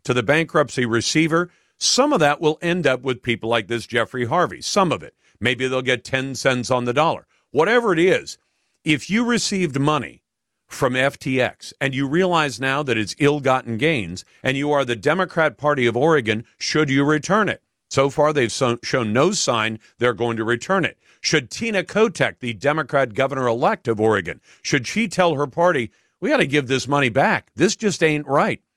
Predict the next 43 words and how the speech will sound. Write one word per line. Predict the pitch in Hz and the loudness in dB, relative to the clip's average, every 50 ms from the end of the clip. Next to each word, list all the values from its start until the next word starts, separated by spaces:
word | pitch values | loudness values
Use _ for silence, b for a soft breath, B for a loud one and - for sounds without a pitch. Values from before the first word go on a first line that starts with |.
| _ _ _ _ | _ _ _ _
Well, | 110 123 135 | -4 -4 -2
she | - 156 | 0 2
hasn't | 147 143 131 143 139 131 | 2 2 2 0 -2 0
done | 131 135 135 131 113 | 2 2 0 2 0
that | 135 147 147 143 - | 0 0 0 -2 -4
either. | 143 151 170 170 151 117 - - _ _ _ _ _ _ _ - | -4 -2 -2 -2 -4 -6 -10 -12 _ _ _ _ _ _ _ -2
And | 147 147 147 - - 113 | -2 -2 -2 -8 -14 0
don't | - 156 190 226 - - | 2 2 2 2 0 0
let | 208 190 190 - | 0 0 0 -2
them | 190 180 170 | -6 -8 -8
try | - - 175 160 160 147 | -6 -4 -2 -2 0 0
the | 127 123 110 | -2 -4 -4
dodge | 98 90 143 156 156 117 87 82 80 87 - - _ _ _ - | 0 2 2 2 2 0 -2 -6 -10 -14 -16 -20 _ _ _ -4
of | 127 120 90 | -4 -4 0
giving | - 151 143 143 135 | 0 0 0 0 -2
it | 123 120 | -2 -4
to | - - 117 | -2 -4 -4
a | 104 | -4
charity. | - - - - 165 165 135 104 82 - - _ _ _ _ _ - | -4 -4 -2 0 0 0 0 -2 -6 -10 -16 _ _ _ _ _ 0
Giving | 190 226 277 269 | 0 0 2 -2
it | 262 180 | -2 -4
to | - 202 185 | -2 -2 -2
a | 160 | -2
charity | - - 180 180 180 143 127 | 0 -2 -2 0 0 0 -2
doesn't | 113 92 - - 170 190 185 196 196 175 | -2 -4 0 2 2 2 2 0 -4 -4
help | 160 165 156 123 143 | -4 -4 -2 0 0
out | 127 113 107 107 - _ _ _ _ | 0 0 -2 -6 -12 _ _ _ _
the | 123 117 | -8 -8
people | - - 180 175 - 156 | -4 -4 -4 -4 -2 -4
who | 156 135 | -4 0
got | 131 131 123 - | 0 -2 -2 -2
ripped | 113 110 143 170 170 _ - | 0 0 0 0 0 _ -2
off | 143 135 131 127 - | 0 0 0 -4 -2
by | - 120 120 120 - - | -2 -2 -2 -2 -4 -4
F | 143 135 123 - | -4 -4 -4 -6
T | - 131 143 160 | -8 -4 0 0
X. | 160 127 107 - - - - _ _ _ _ | 0 0 -2 -4 -10 -18 -20 _ _ _ _
Giving | - 147 139 139 135 | -2 -2 -2 0 -2
it | 127 117 98 85 | -4 -4 -4 -2
back | - 190 185 180 - | -2 -2 -2 -2 -4
to | - 156 | -6 -8
the | 147 | -4
bankruptcy | 139 165 175 190 185 - - 127 120 107 - - 135 120 107 104 | 0 0 0 0 -2 -2 0 0 0 0 0 -2 0 0 0 -2